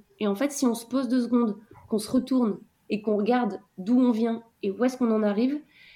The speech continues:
ben, très souvent, ça remet un petit peu l'église au milieu du village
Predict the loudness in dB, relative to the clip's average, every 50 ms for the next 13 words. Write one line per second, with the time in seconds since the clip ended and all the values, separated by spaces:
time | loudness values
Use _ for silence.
0 | -20 -20 -20 _ _ _ -6 -4 -2 -2 -2 -2 -4 -6 -6 -6 -6 -6 -4 -2
1 | 0 0 2 2 2 2 2 0 0 0 2 4 4 4 6 6 4 2 2 0
2 | 0 2 2 4 4 4 4 4 4 4 4 4 4 4 4 2 2 0 2 2
3 | 2 2 2 0 0 -2 -4